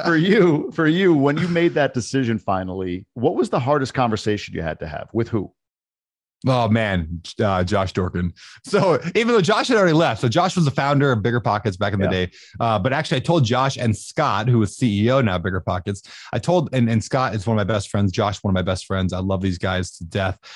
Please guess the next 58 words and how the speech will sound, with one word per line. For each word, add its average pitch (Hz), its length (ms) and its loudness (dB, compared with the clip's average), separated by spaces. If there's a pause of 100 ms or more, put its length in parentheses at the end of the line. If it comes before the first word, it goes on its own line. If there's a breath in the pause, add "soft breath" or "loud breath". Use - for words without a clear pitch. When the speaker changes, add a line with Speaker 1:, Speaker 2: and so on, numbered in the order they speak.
(180 loud breath)
Speaker 2:
But 113 100 -2
I 135 40 0
actually 156 180 0
told 151 220 2
him 120 80 2
in 139 160 2
person 123 400 0
while 98 160 2
they 98 80 2
were 92 80 0
sitting 107 240 -2
on 104 80 2
my 92 160 2
front - 240 -4
porch, 95 360 0
or 92 120 -2
my 87 160 -2
lanai, 90 580 0
as 87 180 -4
we 90 60 -10
call 92 280 -2
it 82 60 -4
here 92 120 -4
in 90 80 -6
Hawaii. 90 320 0 (360 loud breath)
We're 107 100 2
just - 120 -4
sitting 113 120 -4
there 110 100 0
chatting. 120 480 2 (360 loud breath)
And, 98 280 0
uh, 92 380 2 (280)
yeah, 107 200 0
that 123 160 2
was 117 240 2
like, 98 140 -2
my 107 120 0
heart 110 300 0
was 98 120 0
like, 95 220 -2
uh, 107 340 2 (240 loud breath)
again, 175 300 2
Josh 175 320 0
had 214 80 0
already 185 340 6
left 180 300 4
several 135 260 2
years 165 240 4
ago. 104 160 2
Speaker 1:
Yeah. 92 40 0
Speaker 2:
So 123 160 0
it 143 40 2
wasn't 185 220 2
like 185 160 2
I 156 60 2
was 131 100 2
doing 139 160 4
anything 117 320 2